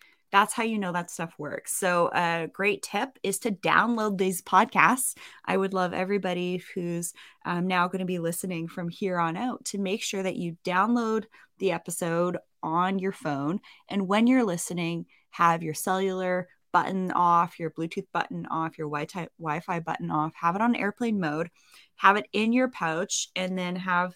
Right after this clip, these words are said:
the cable coming, um, out of the pouch too. And use wired, use a wired headset. You can get the air tube type of headsets too, so that the, um,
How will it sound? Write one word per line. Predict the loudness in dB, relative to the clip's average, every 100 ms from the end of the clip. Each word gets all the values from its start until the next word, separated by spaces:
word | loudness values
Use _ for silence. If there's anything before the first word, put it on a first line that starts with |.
| -8
the | -8 -8
cable | -4 0 0 0 -2 -4 _ _ _
coming, | -6 -2 -2 -2 -4 -8 _ _ -10
um, | -8 -6 -6 -6 -2
out | -2
of | -2
the | -8
pouch | -8 -8 -10 -4
too. | -2 -2 -8 _ _ _ _ _ -20 -16 -16 -16 _ -2
And | 0 2
use | 0 -2 0
wired, | 0 0 2 2 2 -4 -16 -2
use | 0 2
a |
wired | 2 2 2 0
headset. | -2 -6 -2 0 0
You | 0
can |
get | 0 0 -2
the | -4 -4 -4
air | -2 -2
tube | -4 -6 -2 -2 -2 -12 _ -6
type | -4 -4
of | -6
headsets | -4 -4 -2 -4 -4 -6
too, | -4 -2 -2
so | -2 0
that | 0 -2 -8 -20 _ -10
the, | -4 -2 0 0 -2 -6 -14 -8
um, | -6 -4 -4 -4 -6